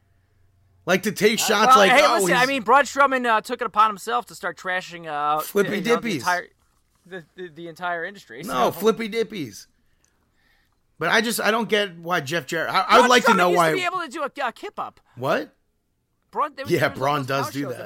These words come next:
Speaker 2: that
Speaker 1: And I think he went to the
Speaker 2: Yes.
Speaker 1: top rope <laughs> recently to do something, too,
Speaker 2: <laughs>
Speaker 1: with Omos. But I would like to know, like, what happened with Double J and, J-, and, uh, W W E for him to do that.
Speaker 2: Don't know.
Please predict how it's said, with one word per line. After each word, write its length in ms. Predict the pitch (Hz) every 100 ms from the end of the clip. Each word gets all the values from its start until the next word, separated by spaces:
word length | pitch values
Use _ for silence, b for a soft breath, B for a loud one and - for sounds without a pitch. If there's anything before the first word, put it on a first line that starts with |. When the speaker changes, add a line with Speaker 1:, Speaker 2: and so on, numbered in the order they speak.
| -
Speaker 2:
that 60 | 131
Speaker 1:
And 100 | 202
I 60 |
think 140 | 240 226
he 60 |
went 140 | 294 214
to 80 |
the 80 | 190
Speaker 2:
Yes. 80 | -
Speaker 1:
top 240 | 156 190
rope 260 | 113 190 -
<laughs> 0 |
recently 440 | 123 - 135 123 113
to 60 |
do 180 | 98 110
something, 440 | - 120 113 110
too, 280 | 92 156 120 - 359 -
Speaker 2:
<laughs> 240 | 370 -
Speaker 1:
with 140 | 127
Omos. 500 | 98 131 160 85 95 - b b b -
But 100 | 214
I 100 | 254
would 100 | 269
like 160 | 277 -
to 80 | 233
know, 160 | 277
like, 240 | 254 165 147
what 160 | 226
happened 280 | 226 233 226
with 100 | 175
Double 260 | 208 202 160
J 240 | 170 190
and, 120 | 135
J-, 280 | 143 135 147
and, 140 | 147
uh, 260 | 139 139 135
W 320 | 131 160 160
W 180 | 151 139
E 100 | 170
for 180 | - 120
him 120 | 131
to 80 | 120
do 200 | 131 143
that. 260 | 113 - _ _ _ _ _ _ _ _ _ _ _ _ -
Speaker 2:
Don't 180 | 196 247
know. 220 | 190